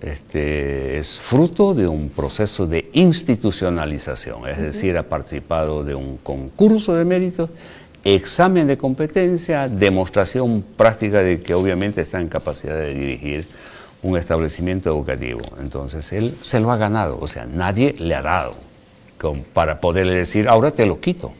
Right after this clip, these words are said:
Speaker 1: No. Pero eso no implica de que se van a tolerar ciertas acciones y hemos tenido que sancionar al director por dos cuestiones fundamentales.
Speaker 2: Ujú.
Speaker 1: Una, por haber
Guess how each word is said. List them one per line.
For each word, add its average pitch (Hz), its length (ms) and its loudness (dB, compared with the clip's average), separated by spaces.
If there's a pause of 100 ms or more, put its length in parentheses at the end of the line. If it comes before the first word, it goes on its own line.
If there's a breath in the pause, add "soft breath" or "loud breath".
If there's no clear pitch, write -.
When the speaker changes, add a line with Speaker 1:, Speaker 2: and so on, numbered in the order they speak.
(580 loud breath)
Speaker 1:
No. 110 300 0 (1080 loud breath)
Pero 98 1000 6
eso 101 260 2
no 120 200 8
implica 123 560 4
de 120 140 4
que 87 120 0
se 82 200 0
van 82 220 2
a 82 100 0
tolerar 73 500 0
ciertas 71 480 -6
acciones 69 720 -2
y 80 240 -2
hemos 80 240 -4
tenido 80 400 -2
que 78 100 -4
sancionar 80 720 -4
al 107 120 6
director 110 640 0 (160)
por 71 360 -4
dos 113 320 0
cuestiones 90 600 -2
fundamentales. 64 1040 -10
Speaker 2:
Ujú. 208 180 4
Speaker 1:
Una, 185 340 2
por 85 160 0
haber 85 380 0